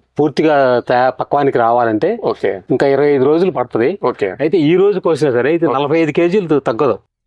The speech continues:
Speaker 2: ఓకే.
Speaker 1: ఎందుకంటే ఇప్పుడు ఒక చేత్తో లేపాలంటే లేపలేం.
Speaker 2: అవును సార్, అవును, చాలా బలంగా ఉంది.
Speaker 1: చాలా బరువుగా ఉంది.
Speaker 2: ఒక చెట్టు యొక్క ఎంత సైజు ఉందో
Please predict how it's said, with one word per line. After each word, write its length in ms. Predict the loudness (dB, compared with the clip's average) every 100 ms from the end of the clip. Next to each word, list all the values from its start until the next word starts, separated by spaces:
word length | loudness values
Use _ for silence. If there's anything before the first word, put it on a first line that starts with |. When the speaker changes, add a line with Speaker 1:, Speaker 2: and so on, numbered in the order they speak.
| -10
Speaker 2:
ఓకే. 360 | -6 -6 -6 -6
Speaker 1:
ఎందుకంటే 420 | -4 -4 -2 -2
ఇప్పుడు 200 | -2 0
ఒక 260 | -2 -2 -2
చేత్తో 200 | -2 0
లేపాలంటే 460 | 0 0 0 0 0
లేపలేం. 320 | 0 -2 -2
Speaker 2:
అవును 220 | -2 -2
సార్, 180 | -6 -4
అవును, 340 | -2 -4 -8 -10
చాలా 240 | -8 -8 -10
బలంగా 360 | -6 -4 -4 -4
ఉంది. 280 | -6 -6 -2
Speaker 1:
చాలా 160 | 0
బరువుగా 400 | 0 0 0 -2
ఉంది. 220 | -4 -8 -18 _
Speaker 2:
ఒక 380 | -8 -2 -2 -2 -4
చెట్టు 180 | -4 -2
యొక్క 180 | -4 -2 -2 -2 -8 -12 -14 -18 _ _ -20
ఎంత 300 | -20 -16 -10
సైజు 260 | -4 -2 0
ఉందో 360 | 0 0 -2